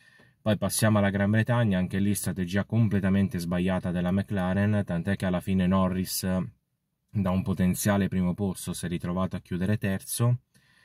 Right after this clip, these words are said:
fino ad arrivare all'Ungheria, ancora una volta pole position, ma in partenza si fa beffare da Piastri,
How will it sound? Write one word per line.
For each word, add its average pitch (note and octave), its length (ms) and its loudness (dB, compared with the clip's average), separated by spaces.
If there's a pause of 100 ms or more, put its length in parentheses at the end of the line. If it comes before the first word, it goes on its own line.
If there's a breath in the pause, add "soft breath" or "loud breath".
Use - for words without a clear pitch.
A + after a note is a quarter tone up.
(300 soft breath)
fino A2 280 2
ad G2 80 2
arrivare G2+ 380 2
all'Ungheria, F#2+ 840 2
ancora F#2+ 380 -4
una G#2 120 2
volta F#2+ 360 0
pole G#2+ 240 -2
position, G#2 680 -2
ma G2 160 -2
in F#2+ 100 -2
partenza F#2+ 520 -2
si F#2+ 120 -6
fa F2+ 160 -6
beffare F2+ 400 -2
da E2 100 -4
Piastri, F2 560 -4